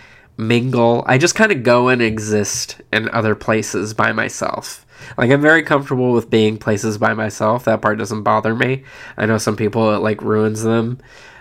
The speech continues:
Um, it's, like, they're the worst thing that they can imagine. And I think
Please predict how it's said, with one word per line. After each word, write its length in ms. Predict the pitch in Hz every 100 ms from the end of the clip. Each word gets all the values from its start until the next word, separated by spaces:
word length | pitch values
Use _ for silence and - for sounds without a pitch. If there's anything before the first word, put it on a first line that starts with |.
| -
Um, 520 | - 107 101 101 113 - _ _ _ _ _ -
it's, 220 | 107 101
like, 160 | 113 -
they're 260 | 113 104 -
the 120 | -
worst 300 | 107 113 107
thing 160 | - 107
that 100 | 107
they 180 | 107 107
can 140 | 110
imagine. 480 | 107 104 107 117 117
And 100 | 113
I 120 | 110
think 380 | 104 123 113